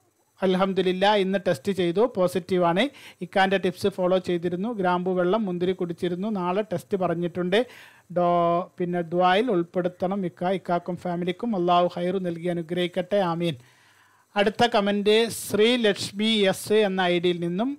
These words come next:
ഒരുപാട് സന്തോഷത്തോടെയാണ് ഇക്ക ഈ കമന്റ് ഇടുന്നത്. ഞാനും പ്രഗ്നൻ്റായി. ഇക്ക ചാനലിൽ പറയുന്ന എന്നെ കൊണ്ട് പറ്റുന്ന കാര്യങ്ങളൊക്കെ ചെയ്തിരുന്നു. എനിക്ക് പി സി ഒ ഡി ഉണ്ടായിരുന്നു. ഞാൻ ചെയ്ത കാര്യങ്ങൾ സീഡ് സൈക്ലിങ്, മക്കാന കഴിച്ചിരുന്നു,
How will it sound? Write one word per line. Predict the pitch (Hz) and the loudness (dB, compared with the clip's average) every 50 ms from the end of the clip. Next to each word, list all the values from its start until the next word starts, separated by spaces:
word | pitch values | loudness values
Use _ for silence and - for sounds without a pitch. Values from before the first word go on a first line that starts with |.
| - _ 185 | -10 _ -4
ഒരുപാട് | 180 185 180 196 196 196 190 196 - | -4 0 2 4 4 4 4 2 -2
സന്തോഷത്തോടെയാണ് | 190 180 185 185 190 196 185 - 208 185 - 196 185 185 180 175 175 180 175 | -2 -4 -2 0 0 0 0 0 -4 -4 -2 -2 0 2 0 0 0 -2 -4
ഇക്ക | 175 - 185 175 175 | -4 -2 0 0 0
ഈ | 170 170 - | 0 -2 -4
കമന്റ് | 175 170 175 175 170 185 180 | -6 -4 -4 -2 -2 -2 -2
ഇടുന്നത്. | 180 180 185 190 180 190 214 247 240 - - - _ _ - 185 | -2 -2 -2 0 2 2 2 0 0 -6 -20 -20 _ _ -2 0
ഞാനും | 185 196 208 220 233 208 | 2 2 2 0 -2 -2
പ്രഗ്നൻ്റായി. | - 185 160 180 180 185 180 180 175 180 190 220 196 | -2 -2 -2 -2 -2 -2 0 2 2 2 2 2 -2
ഇക്ക | - - 190 185 - | -2 -2 -4 -2 -2
ചാനലിൽ | 185 180 180 180 180 185 190 190 180 185 | -4 -4 -2 -2 -2 -2 -2 -4 -2 -2
പറയുന്ന | 175 180 180 180 180 190 202 254 269 - - - - - _ 185 | -2 0 0 0 0 2 0 0 0 -4 -14 -20 -20 -14 _ -4
എന്നെ | 180 190 208 208 - | 0 0 0 0 0
കൊണ്ട് | 208 196 196 180 185 | 0 0 0 0 -2
പറ്റുന്ന | 175 - - 180 180 190 185 - | -2 -2 -4 -4 -4 -4 -2 0
കാര്യങ്ങളൊക്കെ | 175 175 175 180 185 180 175 180 - 185 180 - | -2 0 0 0 -2 -2 -4 -2 -4 -6 -4 -2
ചെയ്തിരുന്നു. | 175 170 170 165 175 170 180 180 185 214 247 285 277 - - - _ - 180 | -4 -4 -2 -2 -2 -2 -2 -2 -2 -2 -2 -2 -4 -10 -20 -20 _ -6 -6
എനിക്ക് | 185 175 - 185 180 | -4 -2 -2 -4 -2
പി | - 180 175 - | -2 -4 -4 -2
സി | - 190 190 | -2 0 0
ഒ | 185 185 | 2 2
ഡി | 185 180 | 2 0
ഉണ്ടായിരുന്നു. | 180 175 180 180 180 180 180 180 190 208 214 190 180 | 2 2 4 4 4 2 0 -2 -4 -4 -4 -2 -2
ഞാൻ | 180 180 180 180 175 - | -2 0 -2 -2 -4 -4
ചെയ്ത | 185 175 175 180 175 - - | -4 -4 -2 -4 -4 -4 -4
കാര്യങ്ങൾ | 175 170 175 175 175 185 190 240 226 - | -4 -2 -2 -2 -2 0 -2 -2 -2 -4
സീഡ് | - 180 175 170 180 - 185 | -4 -4 -2 -2 -4 -2 -2
സൈക്ലിങ്, | 175 170 170 - 180 175 170 185 208 220 196 | -4 -4 -4 -6 -6 -6 -4 -4 -4 -4 -4
മക്കാന | 170 160 _ - 175 180 185 190 190 214 254 - - - - - - _ _ _ | -6 -8 _ -2 -2 0 2 2 2 2 2 -2 -12 -20 -20 -20 -20 _ _ _
കഴിച്ചിരുന്നു, | 185 180 180 180 - 185 180 185 185 196 | 0 0 0 0 -2 -4 -4 -2 -2 -2